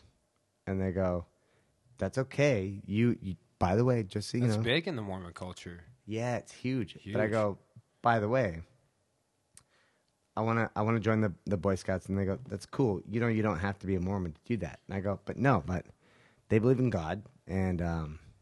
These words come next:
Speaker 1: I, I wanna be a Mormon, Mom." I'm like, "Okay, well, you know that you don't have to be a, a Mormon to be a Boy Scout."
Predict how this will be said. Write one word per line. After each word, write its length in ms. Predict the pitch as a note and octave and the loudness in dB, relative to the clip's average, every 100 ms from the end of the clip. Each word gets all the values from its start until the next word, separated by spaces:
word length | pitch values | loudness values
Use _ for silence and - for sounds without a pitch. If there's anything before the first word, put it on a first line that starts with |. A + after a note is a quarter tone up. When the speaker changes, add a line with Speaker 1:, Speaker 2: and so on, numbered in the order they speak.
| _ _ _ _ _ - | _ _ _ _ _ -4
Speaker 1:
I, 140 | G#2 - | -2 2
I 60 | |
wanna 180 | G2+ G#2+ | 2 4
be 120 | F#2+ | 2
a 20 | F#2+ | 0
Mormon, 360 | F#2 F2+ D#2+ | 0 -4 -6
Mom." 220 | D#2 D2+ - - _ - _ _ _ _ _ _ _ _ - | -10 -12 -14 -20 _ -20 _ _ _ _ _ _ _ _ -6
I'm 60 | G#2+ | -4
like, 140 | - | -4
"Okay, 220 | C3 B2+ | 2 4
well, 200 | A2+ A#2 | 6 8
you 180 | A#2+ A#2 | 8 10
know 160 | B2+ C3+ | 10 10
that 160 | B2 | 6
you 100 | G2+ | 4
don't 220 | A2 A2 - | 0 0 0
have 320 | G2+ A2 - | -2 -2 -2
to 240 | G#2 F#2 D#2+ | -2 -2 0
be 100 | G#2 | 0
a, 80 | E2 - _ _ - | 0 -4 _ _ -6
a 100 | G2 | -2
Mormon 300 | F#2+ G#2 G2+ | 2 2 2
to 80 | F2 | 0
be 80 | F#2+ | -2
a 40 | D#2 | 2
Boy 160 | G2+ | 2
Scout." 280 | G2+ - | 2 -6